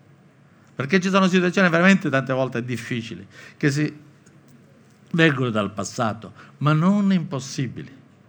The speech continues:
Ricordiamoci, vivi in pace con tutti gli uomini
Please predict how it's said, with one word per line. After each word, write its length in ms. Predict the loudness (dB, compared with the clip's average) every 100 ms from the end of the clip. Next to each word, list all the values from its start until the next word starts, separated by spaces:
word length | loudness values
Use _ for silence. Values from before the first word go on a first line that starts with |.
| _ _ -20 -20 -8
Ricordiamoci, 880 | -4 -2 -2 2 0 0 -4 -14 -16 -18 -20 -20 -20 -20 _ _ _
vivi 340 | 2 4 6 4
in 180 | -2 0
pace 680 | 0 0 -2 -6 -6 -12 _ -20 -20 -20 _ _ _
con 160 | -6 -4
tutti 320 | -4 -6 -6
gli 80 | -4
uomini 500 | -4 -6 -8 -10